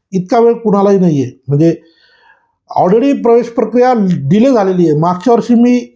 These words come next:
अं, मला चांगलं आठवतं, तेरा जानेवारी हा अंतिम दिवस होता. अर्थात तिथे बरेचसे एक्सटेन्शन होत होत होत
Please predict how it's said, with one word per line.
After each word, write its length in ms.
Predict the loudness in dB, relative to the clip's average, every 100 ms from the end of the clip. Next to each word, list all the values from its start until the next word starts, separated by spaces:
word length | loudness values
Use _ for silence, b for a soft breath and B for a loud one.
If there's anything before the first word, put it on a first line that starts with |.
| _ b b b b b
अं, 240 | -4 0 2
मला 160 | 0
चांगलं 320 | 0 0 0
आठवतं, 400 | 0 0 0 -2
तेरा 280 | 0 0 2
जानेवारी 420 | 2 2 2 2
हा 200 | 0 0
अंतिम 360 | -2 -2 0 2
दिवस 180 | 2 2
होता. 280 | -2 -2 -2 -2
अर्थात 260 | -2 -4
तिथे 320 | -4 -4 0
बरेचसे 380 | 2 2 0 0
एक्सटेन्शन 520 | -2 -2 -2 0 0
होत 220 | 2 0 0
होत 160 | 0 0
होत 260 | -2 -2